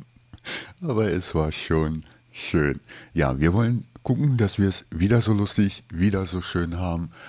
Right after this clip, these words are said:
Aber ein bisschen mehr Imperium spielen, so wie es gespielt wird, <laughs> wäre schon auch nicht so verkehrt. Ja, das wollen wir mal hinkriegen. Die Vorbereitung, das ist standardmäßig, also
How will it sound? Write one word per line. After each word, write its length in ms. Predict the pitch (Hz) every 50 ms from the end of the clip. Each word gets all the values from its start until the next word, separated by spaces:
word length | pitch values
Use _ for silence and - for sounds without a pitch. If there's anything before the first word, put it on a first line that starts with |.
| - - - _ _ _ _
Aber 500 | 80 82 82 78 78 76 78 78 76 - - - - - - _ _ _ - _ _ _ _ _ _ - _
ein 180 | 95 98 101
bisschen 400 | 90 139 127 - - 113 104 95
mehr 320 | 95 98 98 101 101 - -
Imperium 760 | - 87 87 85 - 92 87 85 85 85 82 82 80 80 80 - _ _ - - - - _ _ _ _ _ _ _ _ _ _
spielen, 560 | - - - - 85 82 82 80 78 78 73 - _ _ _ _ _ _ _ _ _ _ _ _ _ - _ _
so 280 | - 87 90 87 80 78
wie 100 | 82 80
es 220 | 78 - - 80 - _ _ _
gespielt 460 | - 92 - - - 95 90 82 78
wird, 380 | 85 87 87 82 - - - - -
<laughs> 140 | 113 117 -
wäre 560 | 139 127 120 131 127 131 156 143 139 131 120
schon 300 | 123 - - - 113 -
auch 240 | - 101 90 90 92
nicht 180 | 92 85 85
so 140 | - - 92
verkehrt. 720 | - - - 92 - - - - 113 110 95 - _ - - - - - - - - - -
Ja, 140 | 165 175 156
das 200 | 113 92 90 -
wollen 120 | 90 87 85
wir 40 |
mal 120 | 80 76 73
hinkriegen. 360 | 82 90 - - 78 67 67 - - - - - -
Die 60 | 98
Vorbereitung, 640 | 90 - 110 113 113 117 107 104 101 85 98 90 87
das 180 | 82 85 82 80
ist 200 | 82 80 73 -
standardmäßig, 840 | - - 92 90 90 82 80 78 80 80 78 71 78 82 76 -
also 360 | 90 78 73 69 64 62 -